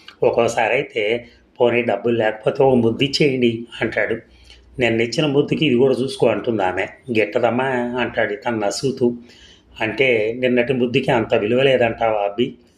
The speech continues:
అని నవ్వుతూనే అంది. "ఎంత మాట, పోనీ రేపటి ముద్దు ఇచ్చేయండి, రేపు సంపెంగ పూలు తెచ్చి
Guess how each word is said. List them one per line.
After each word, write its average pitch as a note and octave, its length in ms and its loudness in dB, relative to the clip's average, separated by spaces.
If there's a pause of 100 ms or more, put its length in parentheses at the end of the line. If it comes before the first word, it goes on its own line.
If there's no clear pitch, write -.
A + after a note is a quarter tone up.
(880)
అని B2+ 160 2
నవ్వుతూనే A#2 580 0
అంది. F#2+ 440 -2 (640)
"ఎంత G2+ 240 0
మాట, G2 320 0 (300)
పోనీ B2 180 -2
రేపటి G2+ 380 0
ముద్దు A#2+ 240 0
ఇచ్చేయండి, C3 460 2
రేపు A2+ 200 4
సంపెంగ A#2 460 -4
పూలు B2+ 240 0
తెచ్చి A2+ 240 0